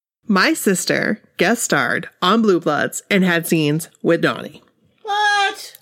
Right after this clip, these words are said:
Speaker 1: Let me just put that out in the universe for you right now. That's
Speaker 2: Yeah.
Speaker 1: insane.
Speaker 2: Let that sink in.
Speaker 1: Back in the winter of twenty sixteen, I met up with my sister for a catch-up dinner. It was about three weeks before going on my longest international trip ever.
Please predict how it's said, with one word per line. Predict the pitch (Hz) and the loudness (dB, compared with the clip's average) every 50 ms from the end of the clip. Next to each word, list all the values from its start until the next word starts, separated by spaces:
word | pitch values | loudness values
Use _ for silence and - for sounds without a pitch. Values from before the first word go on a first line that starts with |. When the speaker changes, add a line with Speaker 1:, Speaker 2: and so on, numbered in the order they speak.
| - _ - | -20 _ 0
Speaker 1:
Let | |
me | 262 277 | 0 2
just | 262 254 - - | 2 0 0 0
put | 254 233 - | 0 0 2
that | 233 202 202 196 | 2 2 2 2
out | 190 185 165 | 2 2 2
in | 180 | 2
the | 175 175 | 2 2
universe | 175 175 175 165 170 170 165 - | 2 2 4 4 2 2 0 0
for | - 175 | 0 2
you | 165 165 165 | 2 4 2
right | 160 151 143 | 2 2 0
now. | 147 147 143 135 139 156 - _ | 0 0 -2 -2 -4 -6 -6 _
That's | - 180 185 180 - | 0 0 0 0 0
Speaker 2:
Yeah. | 180 | 0
Speaker 1:
insane. | 170 165 - 156 127 120 - - - - _ - | 0 2 2 0 0 0 -4 -6 -8 -10 _ -14
Speaker 2:
Let | 202 - | -10 -8
that | 220 185 - | -8 -8 -8
sink | - 180 160 156 151 | -8 -10 -12 -10 -12
in. | 139 131 120 135 - _ _ _ - | -12 -14 -14 -16 -20 _ _ _ -2
Speaker 1:
Back | 185 220 247 | 0 2 2
in | 349 330 | 2 2
the | 330 285 | 2 2
winter | 226 196 180 170 160 | 2 2 4 2 2
of | 165 | 0
twenty | - - 202 196 202 | 0 0 0 2 2
sixteen, | 202 - 240 226 - - 190 156 151 147 143 - - | 2 0 -2 -2 0 0 0 0 2 0 -2 -2 -2
I | - 196 202 | 0 2 2
met | 190 180 180 | 4 4 2
up | 214 233 - | 2 2 0
with | 302 - | 0 0
my | 311 320 302 | 2 0 0
sister | - - 196 - - - 170 165 | 0 0 -2 0 0 0 0 2
for | - 190 | 2 0
a | 175 175 | 0 0
catch-up | - 170 170 165 196 180 - 180 | 0 -2 0 0 0 0 0 0
dinner. | - 147 139 - - - - - _ _ _ _ _ _ _ _ - | -2 -2 -2 -4 -6 -8 -8 -12 _ _ _ _ _ _ _ _ -2
It | 208 | -2
was | 202 180 | 0 2
about | 202 180 - - | 0 0 -2 -2
three | - 262 277 302 | -2 0 2 2
weeks | 330 320 294 - | 2 0 -2 -4
before | - 240 - 226 196 185 | -6 -2 0 0 0 2
going | 190 190 185 180 180 | 2 2 2 0 0
on | 170 | 0
my | 170 160 | 0 0
longest | 160 165 175 185 208 233 269 254 - - | 2 2 2 2 2 2 0 -2 -2 -2
international | 196 190 185 175 165 180 190 - 240 226 | 0 2 2 4 2 2 0 0 0 0
trip | 214 - 214 208 - - | 2 0 0 -2 -2 -2
ever. | 165 160 151 147 - - - - | -2 -2 0 -2 -4 -6 -10 -14